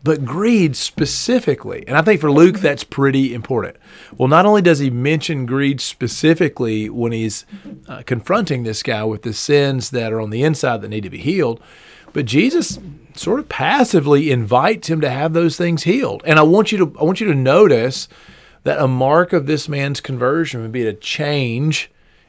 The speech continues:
in his relationship to his wealth. So let me, let me show you. Look at verse forty.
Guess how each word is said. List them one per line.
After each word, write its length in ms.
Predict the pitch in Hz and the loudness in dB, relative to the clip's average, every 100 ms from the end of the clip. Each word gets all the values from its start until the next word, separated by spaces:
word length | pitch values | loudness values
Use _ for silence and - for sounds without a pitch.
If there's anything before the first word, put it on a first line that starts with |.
| _ | _
in 180 | 127 131 | -6 -6
his 280 | 101 143 139 | 2 2 2
relationship 680 | 127 120 110 127 - 113 - | -4 -4 -4 -6 -4 -6 -2
to 100 | 123 | -4
his 140 | 131 | -2
wealth. 420 | 214 160 - - | -4 -4 -6 -12
So 140 | 202 131 | -2 0
let 80 | |
me, 120 | 147 - | 0 -4
let 140 | 123 | -4
me 80 | 135 | -4
show 200 | - 226 | -2 -4
you. 240 | 131 - - - _ _ | -4 -8 -18 -20 _ _
Look 300 | - 127 127 | -8 -2 0
at 80 | 147 | 0
verse 320 | 135 127 - - 196 165 | -2 -4 -10 -18 -20 -20
forty. 500 | - 202 156 - 143 | -2 2 2 -2 -10